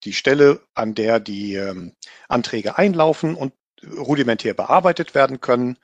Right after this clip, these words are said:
Und ganz wichtig dabei ist der bidirektionale Kommunikationsweg, und zwar in rechtssicherer Weise.“ Wie wir alle wissen, E-Mail ist definitiv nicht rechtssicher. Es gibt da die sogenannten Bürgerpostfächer und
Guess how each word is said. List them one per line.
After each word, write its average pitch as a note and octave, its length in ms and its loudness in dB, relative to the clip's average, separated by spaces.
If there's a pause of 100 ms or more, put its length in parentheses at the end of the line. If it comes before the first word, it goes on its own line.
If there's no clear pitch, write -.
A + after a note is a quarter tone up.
(460)
Und - 120 -14
ganz - 300 -2
wichtig - 540 -6
dabei C3 560 2
ist - 640 -6
der A#2 300 4
bidirektionale A#2+ 1200 -2
Kommunikationsweg, B2+ 1200 -4 (680)
und C3 80 -6
zwar A#2+ 400 2
in A#2+ 140 -2
rechtssicherer A#2+ 1000 -4
Weise.“ F#2+ 380 -8 (420)
Wie A#2+ 140 -14
wir A#2+ 140 -4
alle A2 160 -6
wissen, C#3+ 340 -4
E-Mail C#3 380 -4
ist - 280 -12
definitiv - 540 -10
nicht F3+ 260 -4
rechtssicher. C#3 600 -2 (500)
Es - 80 -6
gibt - 220 -4
da A#2 40 4
die G#2+ 120 -2
sogenannten G2+ 460 -4
Bürgerpostfächer C3 840 2
und G#2 120 -8